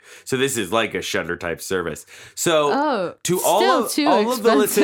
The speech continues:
Speaker 1: listens of our, all the
Speaker 2: Oh,
Speaker 1: listeners
Speaker 2: no. There's a show called Thirteen Hours in Benghazi that is, like, a
Speaker 1: Yeah.
Speaker 2: recurring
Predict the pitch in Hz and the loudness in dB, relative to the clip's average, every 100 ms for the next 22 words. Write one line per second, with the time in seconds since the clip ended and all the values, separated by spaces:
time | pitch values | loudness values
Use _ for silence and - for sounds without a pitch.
0 | 185 185 170 151 139 139 - - 160 208 | 2 0 0 0 2 0 -2 0 2 4
1 | 214 262 320 330 330 330 370 370 294 - | 4 4 4 4 4 4 4 4 2 -2
2 | - _ 262 285 349 466 480 - - 277 | -10 _ 0 0 2 2 0 -2 2 2
3 | 277 285 277 294 262 254 - - - 262 | 4 0 -2 0 0 0 -6 -8 -2 0
4 | 262 - 311 277 202 214 247 262 277 254 | 0 -2 -2 0 0 2 2 0 0 0
5 | 262 220 220 214 190 165 185 233 247 311 | 0 0 -2 0 0 2 2 0 0 0
6 | 302 226 233 214 214 226 226 214 214 220 | 0 -2 -2 0 -2 -4 -2 -2 -2 0
7 | 220 226 240 - 214 220 247 285 294 311 | 0 0 -4 -4 -2 0 0 -2 -4 -6